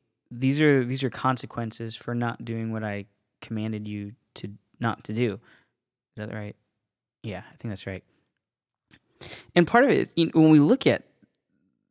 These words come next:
life, <laughs> there are consequences for everything that we do, um, whether good or bad. Usually if they're good, we call 'em rewards. <laughs> And, um,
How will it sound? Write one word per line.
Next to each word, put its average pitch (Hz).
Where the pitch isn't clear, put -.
life, -
<laughs> -
there 185
are 185
consequences 135
for 110
everything 131
that 104
we 104
do, 110
um, 117
whether 135
good 117
or 113
bad. 104
Usually 131
if -
they're 131
good, 117
we 113
call 113
'em 107
rewards. 107
<laughs> 202
And, 139
um, 113